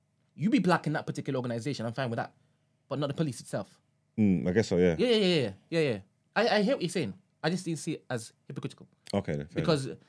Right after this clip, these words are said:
Speaker 1: i-, in, uh, maybe it is. Because you're then saying they don't even punish the people that are also doing that. Okay, cool, cool, cool. In that sense,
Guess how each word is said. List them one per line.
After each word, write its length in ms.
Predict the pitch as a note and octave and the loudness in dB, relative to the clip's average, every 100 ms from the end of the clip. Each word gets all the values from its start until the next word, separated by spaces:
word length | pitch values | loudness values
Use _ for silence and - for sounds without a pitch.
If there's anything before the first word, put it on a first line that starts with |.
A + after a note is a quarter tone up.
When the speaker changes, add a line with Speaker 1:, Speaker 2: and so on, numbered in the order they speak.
| _ _ _ | _ _ _
Speaker 1:
i-, 260 | - D#3 D3 | -12 -8 -4
in, 180 | E3 E3+ _ D#3 A#2+ C3 G#2 - | -4 -4 _ -20 -16 -14 -14 -16
uh, 100 | A2 | -10
maybe 200 | C3 C3 | -6 -6
it 220 | - - | -8 -12
is. 220 | A2+ F#2 _ _ _ | -14 -14 _ _ _
Because 400 | B2+ - A#2+ A2+ _ _ _ _ _ _ - | -14 -8 -8 -8 _ _ _ _ _ _ -6
you're 240 | C#3 D3 | -2 0
then 200 | C#3 C#3+ | 0 -2
saying 220 | C3+ D3 | -2 -4
they 60 | B2 | -2
don't 120 | C#3 | -4
even 180 | C3+ B2+ | -4 -6
punish 340 | - D3 C3+ | -6 -6 -6
the 60 | - | -8
people 280 | - B2+ A2+ | -10 -6 -6
that 160 | G#2+ | -6
are 60 | F#2 | -8
also 580 | A2+ A2 G2 A#2+ G#2+ G2 _ _ _ _ _ _ _ - | -6 -6 -6 -8 -8 -10 _ _ _ _ _ _ _ -8
doing 240 | A#2+ G#2+ | -6 -6
that. 160 | F#2 - _ | -8 -14 _
Okay, 140 | - B2 | -10 -6
cool, 140 | C#3+ | -8
cool, 80 | - B2 F#2+ _ _ _ _ - | -8 -10 -10 _ _ _ _ -12
cool. 60 | B2 | -6
In 80 | B2+ | -4
that 140 | - | -4
sense, 380 | - B2 G#2 | -4 -6 -6